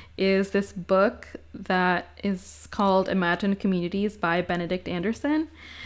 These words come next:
And he goes into the history of this concept of national identity and how it started.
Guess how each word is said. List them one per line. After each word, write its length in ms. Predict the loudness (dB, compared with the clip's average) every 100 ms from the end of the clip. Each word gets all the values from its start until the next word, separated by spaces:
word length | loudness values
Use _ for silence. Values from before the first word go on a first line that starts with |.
| -10
And 160 | -2 0
he 100 | 0
goes 340 | 4 4 4 2
into 260 | 2 2
the 120 | 2
history 680 | 2 0 -2 -6 -2 0 0
of 640 | 2 2 2 0 -4 -10 -10 -4
this 140 | -4
concept 540 | -2 -4 -2 -2 0
of 240 | 0 0 2
national 340 | 0 2 0
identity 460 | 2 2 2 2 0
and 120 | 0
how 160 | -2 -4
it 120 | -4
started. 560 | -6 -2 0 2 0